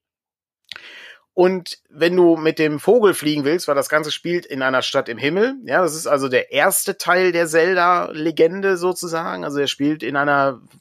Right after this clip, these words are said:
weit, weit entfernten, äh, Vergangenheit. Und wenn du da mit so Vogel-, äh, Wesen fliegst, denn, äh, das Ganze hat so eine Oberflächenwelt,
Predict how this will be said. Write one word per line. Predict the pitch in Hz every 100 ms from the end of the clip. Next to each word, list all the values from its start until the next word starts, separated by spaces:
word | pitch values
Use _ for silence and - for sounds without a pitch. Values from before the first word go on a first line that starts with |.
| _
weit, | _ - 139 208 175 -
weit | 165 170 -
entfernten, | - 143 139 143 143 139 135 135 _ _ _ _
äh, | - 127 131 127 120 117 120 107
Vergangenheit. | - 135 135 160 175 120 117 170 - - _ _ _ - - - - - _ _ _
Und | - 165 170 175 - - _ _ _ _ _ _
wenn | 143 139 165 190
du | 190 185
da | 165
mit | 165 170
so | - 165 151
Vogel-, | - 185 220 226 220 220 202
äh, | - 180 185 170
Wesen | 180 214 214
fliegst, | 196 190 208 240 - - 175
denn, | 165 170
äh, | 160
das | 156 151
Ganze | - 165
hat | 165
so | 160
eine | 139
Oberflächenwelt, | 160 208 214 180 185 208 196 180 208 240 - - -